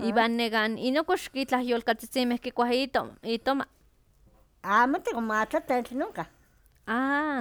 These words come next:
Speaker 1: antox.
Speaker 2: Atlatentli.
Speaker 1: Atlatentli.
Speaker 2: Ujú.
Speaker 1: Iwan negan,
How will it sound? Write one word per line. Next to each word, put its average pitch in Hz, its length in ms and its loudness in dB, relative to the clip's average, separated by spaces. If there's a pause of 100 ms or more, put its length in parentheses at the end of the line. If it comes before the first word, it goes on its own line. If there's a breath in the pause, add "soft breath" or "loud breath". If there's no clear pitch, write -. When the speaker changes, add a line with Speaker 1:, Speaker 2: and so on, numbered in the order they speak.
Speaker 1:
antox. 196 220 -2
Speaker 2:
Atlatentli. 185 360 -8 (200)
Speaker 1:
Atlatentli. 202 800 -8
Speaker 2:
Ujú. 240 360 -4 (420 soft breath)
Speaker 1:
Iwan 240 460 0
negan, 233 800 -2